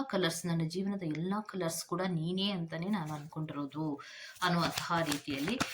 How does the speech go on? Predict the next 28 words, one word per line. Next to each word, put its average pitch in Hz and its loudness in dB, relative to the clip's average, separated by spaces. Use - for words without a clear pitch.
ಅವರ 170 4
ಮನದಾಳದ 165 2
ಮಾತುಗಳನ್ನ 147 2
ಹೇಳ್ತಾ 190 2
ಇದ್ದಾರೆ. 127 -2
ಒಂದು 190 2
ಲಾಸ್ಟ್ 196 6
ಮೆಸೇಜ್ 196 4
ನ 175 6
ಕೊಡೋದಕ್ಕೆ 160 -4
ಇಷ್ಟಪಡ್ತಾರಾ 156 -4
ಸ್ಪಿರಿಟ್ಸ್? - -6
ಎಸ್, - -6
ಯಾವಾಗ್ಲೂ 180 0
ಕೂಡ 160 -4
ನಾನು 160 -2
ಕ್ಯೂರಿಯಸ್ 165 -2
ಆಗಿರ್ತೀನಿ. 143 -6
ನೀನು 175 2
ಯಾವಾಗ 160 4
ಮಾತಾಡ್ತೀಯಾ, 143 -8
ಯಾವಾಗ 156 0
ಮೆಸೇಜ್ 151 -4
ಮಾಡ್ತೀಯಾ, 147 -10
ಯಾವಾಗ 170 0
ನೀನು 165 4
ಒಂದೇ 220 2
ಒಂದು, 170 0